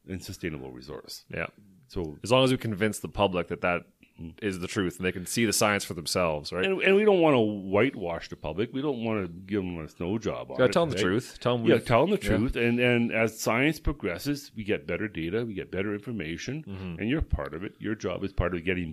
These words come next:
Speaker 1: better information.
Speaker 2: Mm-hmm.
Speaker 1: And the better information we have, the better decisions we can make
Speaker 2: Yeah.
Speaker 1: to meet our end goal,
Speaker 2: Yeah.
Speaker 1: which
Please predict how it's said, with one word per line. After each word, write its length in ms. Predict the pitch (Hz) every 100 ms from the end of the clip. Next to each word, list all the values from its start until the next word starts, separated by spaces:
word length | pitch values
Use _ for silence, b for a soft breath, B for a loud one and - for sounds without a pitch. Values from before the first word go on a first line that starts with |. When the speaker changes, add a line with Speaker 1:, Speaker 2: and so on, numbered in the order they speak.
| -
Speaker 1:
better 260 | 95 101 101
information. 640 | 101 110 76 85 135 156 - B
Speaker 2:
Mm-hmm. 340 | 95 92 78
Speaker 1:
And 340 | 110 101 92 -
the 100 | 95
better 240 | 82 117 135
information 500 | 120 101 143 156 123
we 60 | 78
have, 260 | 85 98
the 80 | 98
better 260 | 73 85 92
decisions 520 | 95 - 104 104 82
we 100 | 90
can 180 | - 73
make 340 | 69 82 - -
Speaker 2:
Yeah. 180 | 85 65 _ -
Speaker 1:
to 120 | 104
meet 360 | 92 92 101 - _ _
our 160 | - 82
end 220 | 73 73
goal, 320 | 101 131 73 - -
Speaker 2:
Yeah. 200 | 90 - _ b b 98
Speaker 1:
which 340 | 104 101 -